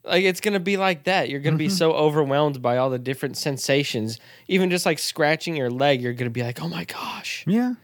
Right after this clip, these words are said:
Speaker 2: Yeah,
Speaker 1: Like,
Speaker 2: that's true.
Speaker 1: literally, that's how I thought of it. And so imagine
Speaker 2: Feeling your dick for the first time.
Speaker 1: <sighs>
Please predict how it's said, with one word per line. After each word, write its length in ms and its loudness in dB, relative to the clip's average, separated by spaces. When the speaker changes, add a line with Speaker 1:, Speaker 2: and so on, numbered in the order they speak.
Speaker 2:
Yeah, 140 2
Speaker 1:
Like, 160 4
Speaker 2:
that's 60 0
true. 80 2
Speaker 1:
literally, 460 4
that's 240 0
how 180 2
I 140 4
thought 240 0
of 140 -4
it. 140 -2
And 80 -8
so 160 0
imagine 560 0
Speaker 2:
Feeling 380 2
your 100 4
dick 220 0
for 120 0
the 100 2
first 280 -2
time. 280 -8
Speaker 1:
<sighs> 100 -10